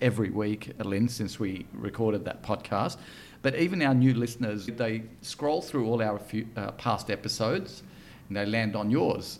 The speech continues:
And I get the report every week. And yours and Doctor Guy Winch's How to Fix a Broken Heart, it's always in there. Like, people are seeking it out. And I think, "Wh-, what is this about?"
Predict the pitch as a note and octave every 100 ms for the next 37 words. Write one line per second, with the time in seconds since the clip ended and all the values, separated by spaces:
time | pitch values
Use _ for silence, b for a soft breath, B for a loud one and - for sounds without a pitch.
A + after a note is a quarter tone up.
0 | - G2+ F2+ A#2+ A2+ B2+ A#2+ G2+ - A2+
1 | G#2 F2+ F#2+ G2+ D3+ - - - G#2+ G2+
2 | G2 F#2+ B B B B B A2+ B2+ C3
3 | B2+ B2+ A#2+ A2 A#2+ - A2+ G#2+ G2+ A2+
4 | A2+ G2+ A2+ A2+ G#2+ A#2+ - A2+ G#2+ F#2+
5 | G#2+ A2+ G2 G2+ G2+ - D#3+ D3 D3 B2
6 | C3+ D3 G#2 F2+ A2 G#2 - - B B
7 | - D3 C#3+ C#3 A2 C#3+ C3 B2+ G#2+ A2
8 | C3 A2 A2 A2 A#2+ A2 - - B2+ -
9 | - D#3 F3+ F#3+ D3 - A#2+ A2+ F#2 -